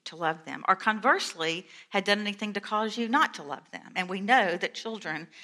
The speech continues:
are capable of doing both. You know that if you've been around them for very long. Our, but our love was set on them. I also think about this kind of love when people are dating and they're about to get married.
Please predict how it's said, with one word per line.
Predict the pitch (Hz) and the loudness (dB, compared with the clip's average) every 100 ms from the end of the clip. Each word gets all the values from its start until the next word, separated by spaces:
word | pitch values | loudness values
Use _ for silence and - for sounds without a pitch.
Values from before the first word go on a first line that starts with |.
| - - | -20 -4
are | 180 | -2
capable | - 233 226 170 165 | 4 2 2 -4 -2
of | 151 | -4
doing | 165 175 185 | -4 -4 2
both. | 190 - - | 2 0 -6
You | 175 | -4
know | 190 | 0
that | 165 | 0
if | 147 165 | -2 -4
you've | 156 | -2
been | 165 | -2
around | 165 180 | 0 -2
them | 143 | -4
for | 151 | -12
very | 135 78 - | -14 -14 -14
long. | 82 - _ - _ _ _ _ _ _ _ - - - - - - - - - | -14 -16 _ -20 _ _ _ _ _ _ _ -16 -16 -18 -18 -18 -18 -18 0 4
Our, | 180 208 196 | 6 4 0
but | 226 | 4
our | 208 208 | 4 4
love | 214 262 233 165 160 - | 2 2 2 0 -4 -6
was | 190 165 | -2 0
set | - - - 240 - - | 0 2 2 2 0 -4
on | 175 160 147 | -8 -10 -12
them. | 135 - _ - - - _ _ _ _ _ - - - - - | -16 -18 _ -20 -20 -20 _ _ _ _ _ -20 -20 -20 -20 0
I | 208 | 6
also | 208 247 277 | 6 6 -2
think | 262 240 226 | -4 -4 0
about | 196 175 | 2 2
this | 185 - | 0 -10
kind | - 190 | -6 -6
of | 170 170 | -6 -2
love | 165 165 165 160 - _ - | 0 2 0 -4 -10 _ -12
when | 175 165 170 | -8 -8 -8
people | - - 185 | -4 -4 -2
are | 160 | -6
dating | 160 170 160 165 165 165 156 | -4 -2 -4 -4 -4 -6 -6
and | 139 | -4
they're | |
about | 143 165 - | 0 2 2
to | 170 | -4
get | - | -8
married. | 147 156 143 139 139 | -8 -8 -6 -8 -12